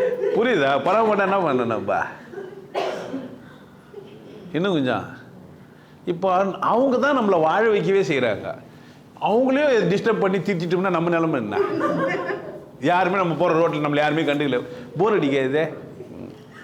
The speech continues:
எப்பனா யாருன்னா பார்த்து, "நீங்க சிவகங்கை தானே?" என்ன ஒரே தெம்பாயிடாப்பா, யாருக்கோ ஒருத்தருக்கு தெரியுதுடா. இல்ல, நாலாயிரம் வீடியோ பேசி என்ன பிரயோஜனம்? இல்ல, நம்ம பண்ண லைன்ல நின்னுங்கிறேன், யாருமே கண்டு, யாருன்னா பார்ப்பாங்களா நம்மளன்னு பார்த்து.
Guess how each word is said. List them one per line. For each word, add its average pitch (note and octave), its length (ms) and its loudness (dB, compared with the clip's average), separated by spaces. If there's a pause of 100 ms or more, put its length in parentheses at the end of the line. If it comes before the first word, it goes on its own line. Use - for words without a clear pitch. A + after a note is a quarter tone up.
(140)
எப்பனா C#3+ 280 0
யாருன்னா F3 240 2
பார்த்து, E3 180 2
"நீங்க E3 140 2
சிவகங்கை F#3 340 4
தானே?" D#3+ 180 2
என்ன D#3+ 140 2
ஒரே C#3+ 120 4
தெம்பாயிடாப்பா, A#2 680 -2
யாருக்கோ A#2+ 420 2
ஒருத்தருக்கு D3 360 2
தெரியுதுடா. D3 320 2 (1080)
இல்ல, G3 260 2
நாலாயிரம் F#3 400 2
வீடியோ G3+ 200 2
பேசி E3 200 0
என்ன E3+ 140 0
பிரயோஜனம்? A#2+ 480 0
இல்ல, B2 340 0 (300)
நம்ம D#3 240 -2
பண்ண F3 320 0
லைன்ல E3 40 2
நின்னுங்கிறேன், D3+ 480 0
யாருமே C#3+ 340 0
கண்டு, C3 220 -2
யாருன்னா C3 300 0
பார்ப்பாங்களா A#2 480 0
நம்மளன்னு G#2+ 260 -4
பார்த்து. A2+ 240 -2